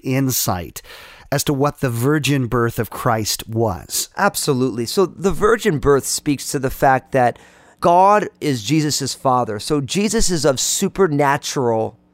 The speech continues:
Speaker 2: birth.
Speaker 1: Right.
Speaker 2: But in order for God to become flesh, he needed a mother of Jesus's humanity, and God chose a young woman named Mary.
Speaker 1: Hmm.
Speaker 2: Now, it says that Mary was betrothed to, to Joseph. So w-, in,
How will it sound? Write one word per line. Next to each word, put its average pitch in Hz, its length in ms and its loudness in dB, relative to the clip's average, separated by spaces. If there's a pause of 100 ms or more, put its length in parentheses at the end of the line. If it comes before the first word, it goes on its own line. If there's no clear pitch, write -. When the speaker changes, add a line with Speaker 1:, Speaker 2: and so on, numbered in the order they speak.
(260)
Speaker 2:
birth. 117 440 -2
Speaker 1:
Right. 87 220 -6 (220)
Speaker 2:
But 170 240 2
in 190 160 4
order 226 400 6
for 170 420 0 (320)
God 185 420 4
to 165 60 -2
become 147 320 -2
flesh, 165 560 0 (220)
he 202 220 0
needed 214 320 2
a 170 80 6
mother 156 540 4
of 120 220 -2
Jesus's 151 580 -4
humanity, 139 720 0
and 127 120 -2
God 156 300 4
chose 156 380 2
a 139 140 0
young 156 420 4
woman 143 360 4
named 127 240 0
Mary. 135 440 2
Speaker 1:
Hmm. 95 120 -4 (240)
Speaker 2:
Now, 151 200 4
it 151 100 4
says 185 160 2
that 165 140 0
Mary 165 260 4
was 147 240 2
betrothed 196 720 2
to, 117 260 -2 (140)
to 143 220 0
Joseph. 135 500 0
So 156 120 -2
w-, 175 240 -4
in, 170 140 2